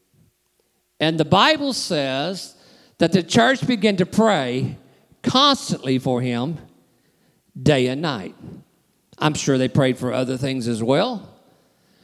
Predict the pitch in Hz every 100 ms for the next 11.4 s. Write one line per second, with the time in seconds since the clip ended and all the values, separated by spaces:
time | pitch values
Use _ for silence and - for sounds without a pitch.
0 | _ - 156 247 202 262 294 247 220 -
1 | - 240 156 127 131 165 - - _ _
2 | _ _ _ - 160 160 233 220 233 233
3 | - - 254 240 180 165 - 147 147 -
4 | 262 247 151 - 113 107 135 143 _ _
5 | _ _ _ _ _ _ _ - 214 214
6 | 208 196 277 285 262 - 214 226 220 -
7 | 190 160 127 107 90 78 67 - - -
8 | - _ _ _ _ - 226 254 240 262
9 | 247 240 254 208 - 269 190 190 185 170
10 | 180 190 180 170 190 233 190 160 175 190
11 | 175 185 330 -